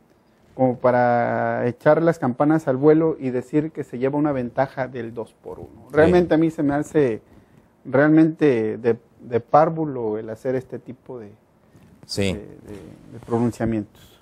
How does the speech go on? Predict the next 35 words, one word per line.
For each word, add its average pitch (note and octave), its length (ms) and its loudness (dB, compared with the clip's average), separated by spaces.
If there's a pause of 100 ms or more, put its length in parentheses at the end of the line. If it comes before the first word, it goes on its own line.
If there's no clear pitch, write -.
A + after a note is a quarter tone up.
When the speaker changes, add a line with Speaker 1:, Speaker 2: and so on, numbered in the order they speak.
Speaker 2:
Eh, A2+ 320 6
yo C3 100 6
creo D3 140 4
que D3 60 -2
esa D3 160 2
era C#3+ 120 4
la C3+ 80 4
intención. G2+ 600 0
O F#2+ 60 -10
sea, G#2 120 2
Miguel G#2+ 220 2
Ángel D3+ 220 2
Yunes, D3+ 420 2
eh, A2 300 2 (260)
plantea A#2 400 4
algo. B2 200 4
No C3+ 100 4
es D#3 60 2
porque E3+ 280 0
uno D#3 240 4
esté, D3+ 440 2
eh, G#2 500 2
en G#2+ 200 -2
congruencia A#2 680 2
o A#2 80 4
de G#2 80 4
acuerdo A#2 480 2
con F#2+ 160 -2
lo F2+ 120 2
que F2+ 100 -2
dice F#2+ 280 -2
Miguel F2 260 -2
Ángel F2+ 300 -2
Yunes. A2 440 -2
Fíjate, B2 540 0